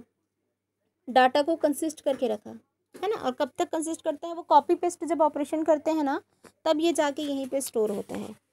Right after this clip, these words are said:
ठीक है। कॉपी करोगे तो यहीं पे जाके स्टोर होगा और पेस्ट करोगे तो फिर क्या होगा, वो पेस्ट होता है। मतलब कॉपी पेस्ट ऑपरेशन के टाइम में ये जो बफर है वो हमको प्रोवाइड कराता है इधर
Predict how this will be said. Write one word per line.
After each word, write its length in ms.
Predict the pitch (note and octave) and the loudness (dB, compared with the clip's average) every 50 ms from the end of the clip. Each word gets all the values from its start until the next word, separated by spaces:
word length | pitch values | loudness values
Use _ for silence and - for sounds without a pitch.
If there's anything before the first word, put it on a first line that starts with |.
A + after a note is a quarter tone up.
| _ _ _ _ _ - - | _ _ _ _ _ 0 2
ठीक 120 | G#4 G#4 | 2 4
है। 100 | F4+ A#3+ | 4 2
कॉपी 340 | - - C4+ C4 C4 - E4 | 4 6 6 6 6 4 2
करोगे 360 | D4 D#4+ D4+ D#4 D#4+ D#4 E4 D#4+ | 4 6 6 6 6 4 2 0
तो 80 | E4 | 0
यहीं 240 | D4+ C4+ C4 C4+ C#4+ | 0 0 0 0 0
पे 100 | C4+ D4+ C4+ | 0 0 0
जाके 300 | D4+ D4 C#4+ D#4 D#4 D4 | 0 0 0 0 -2 -4
स्टोर 280 | - - D4 C#4+ D4 | -2 2 2 4 4
होगा 200 | D4+ D4+ D4 F#4+ | 4 2 2 2
और 100 | A#4 G4 - - | 0 0 0 0
पेस्ट 260 | C#4+ D4 D4 - - | -2 0 -2 -2 -2
करोगे 340 | - C#4+ C4+ C4+ C4+ C4+ B3+ | 0 2 4 4 4 4 2
तो 120 | B3+ C4+ | 0 -2
फिर 200 | B3+ - C4+ C4 | -6 -4 -4 -4
क्या 140 | B3+ C4+ B3+ | 0 0 0
होगा, 240 | C4 C4 B3+ A#3+ B3+ B3+ | 2 2 2 2 0 2
वो 220 | B3 C#4 F4 A#4 A#4 _ _ _ _ _ _ - | 2 2 2 0 -2 _ _ _ _ _ _ -2
पेस्ट 280 | C#4+ C#4 C4+ - - - | 0 0 0 0 -4 -8
होता 180 | A3+ - A#3+ | -6 -6 -4
है। 100 | A#3 A3 A3 | -6 -4 -4
मतलब 200 | A#3+ A#3+ D#4+ - | -2 -2 -2 0
कॉपी 260 | - D4 C#4 D#4+ D#4+ | 2 0 2 2 0
पेस्ट 240 | D4 D#4+ D#4 - D4+ | -4 -4 -4 -2 -2
ऑपरेशन 400 | C#4+ B3+ C4 C#4 C4 D4 C#4+ D4 | -2 -2 -2 -6 -4 -4 -4 -4
के 80 | D4 C4+ | -4 -4
टाइम 200 | B3 B3 A#3+ B3 | -4 -2 -2 -2
में 100 | B3+ C4+ | -2 -2
ये 160 | D4 D#4 D#4+ D4 | -2 -2 -4 -2
जो 120 | C4 C#4 | -2 -2
बफर 320 | A#3 A#3+ B3 - - C4 C4 | -2 -2 -4 -4 -4 -6 -4
है 180 | C4+ D#4 G4+ G#4+ _ _ _ _ _ _ _ _ _ _ - | -2 -4 -4 -6 _ _ _ _ _ _ _ _ _ _ 2
वो 100 | C4 C#4+ | 2 4
हमको 280 | C#4 C#4 B3+ B3 D4 C4+ | 4 4 0 0 -2 2
प्रोवाइड 340 | C#4 C#4 A#3+ A#3 A3 A3 | 4 4 6 6 4 2
कराता 340 | - A3+ A3 G#3 G#3 - A3 | 0 -2 -2 -2 -2 -2 -2
है 100 | G#3+ A3 | -2 -2
इधर 260 | A#3 G#3+ A3+ G#3+ G#3 | 0 0 -2 -4 -4